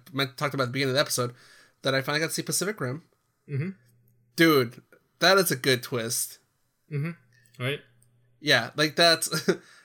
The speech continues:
Speaker 1: it's so weird. And, I mean, for those who haven't seen it yet, I'm gonna go into spoilers, so skip ahead ten minutes? Five minutes?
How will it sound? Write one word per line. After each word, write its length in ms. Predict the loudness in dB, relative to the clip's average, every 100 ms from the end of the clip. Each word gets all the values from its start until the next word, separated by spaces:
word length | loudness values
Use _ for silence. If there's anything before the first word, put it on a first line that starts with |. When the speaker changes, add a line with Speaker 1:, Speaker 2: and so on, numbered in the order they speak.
| 0
Speaker 1:
it's 440 | 2 4 4 4
so 260 | 4 6 6
weird. 260 | 4 0 2
And, 300 | -2 -2 -4
I 60 |
mean, 160 | -4 -6
for 160 | -4
those 160 | 0 2
who 60 | 2
haven't 120 | 0
seen 160 | 2
it 60 | 4
yet, 200 | 4 2
I'm 60 | 0
gonna 120 | -2
go 80 | -2
into 140 | -4
spoilers, 680 | -2 4 6 6 4 0 -8
so 280 | -10 -8 -6
skip 300 | -6 -6 -6
ahead 420 | -2 0 0 -4 -10 _ _ _ _ _ _ _
ten 460 | -14 -8 -6 -6 -4
minutes? 840 | -4 -2 -4 -4 -4 -2 -6 -12 _ _
Five 180 | -6 -4
minutes? 500 | -4 -6 -6 -8 -8